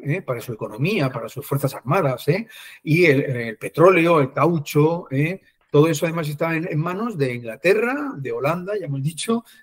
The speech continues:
de Estados Unidos, claro. Y cuando le cierran el grifo, pues, le genera una, una, una gran, una gran crisis. Entonces, eh,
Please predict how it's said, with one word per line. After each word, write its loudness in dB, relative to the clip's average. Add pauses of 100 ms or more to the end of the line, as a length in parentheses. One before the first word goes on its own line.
de -8
Estados 2
Unidos, 0
claro. 0 (240)
Y -10
cuando 0
le -4
cierran 2
el 8
grifo, 2
pues, -6
le -16
genera -8
una, -4
una, -14
una -20
gran, -20 (260)
una -20
gran -20
crisis. -4
Entonces, 2 (1000)
eh, 4